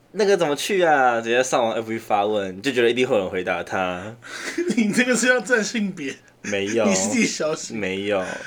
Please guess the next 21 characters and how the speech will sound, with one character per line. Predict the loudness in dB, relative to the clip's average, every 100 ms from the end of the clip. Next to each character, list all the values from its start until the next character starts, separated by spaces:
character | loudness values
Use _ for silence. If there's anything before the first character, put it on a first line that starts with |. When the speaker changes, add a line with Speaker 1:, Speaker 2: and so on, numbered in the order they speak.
| -14 0
Speaker 2:
还 | 2
是 | 4 2
可 | 0
能 | 0
是 | 0 -2
住 | 2
在 | 2
台 | 2 0 -2
北 | -2
市， | -2 -2
所 | -2 -2
以 |
台 | -4 -4
北 | -4
市 | -6
的 | -6
女 | -8
生 | -12 -12
都 | -12
这 | -12 -14
样。 | -12 -14